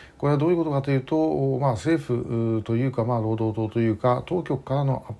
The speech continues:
迫が非常に激しいので、まあ、ある意味で言うと、その、敵の敵は味方的になるんでしょうかね。え、それで、え、まあ、お互いにですね、助け合う部分もあると、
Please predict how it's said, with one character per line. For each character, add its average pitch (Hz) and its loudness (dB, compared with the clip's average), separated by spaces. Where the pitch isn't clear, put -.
迫 143 -2
が 147 0
非 113 -2
常 117 -4
に 160 -2
激 151 -4
し - -6
い 151 -2
の 117 -2
で、 143 0
ま 143 0
あ、 156 0
あ 185 4
る 202 2
意 - 4
味 190 2
で 190 2
言 196 4
う - -10
と、 135 2
そ 127 -4
の、 117 -2
敵 123 -2
の 123 0
敵 120 -4
は 131 2
味 127 2
方 131 -2
的 131 -4
に 135 2
な 143 0
る 151 -2
ん - 2
で 98 0
し 80 -6
ょ 98 -4
う - -4
か 95 -4
ね。 131 0
え、 113 0
そ 147 0
れ 143 2
で、 156 2
え、 127 2
ま 120 0
あ、 117 2
お 110 -2
互 120 2
い - 2
に 131 2
で 113 2
す 87 -6
ね、 120 0
助 107 -4
け 139 0
合 131 4
う 117 2
部 113 0
分 123 0
も 98 -2
あ 113 2
る 117 0
と、 - -8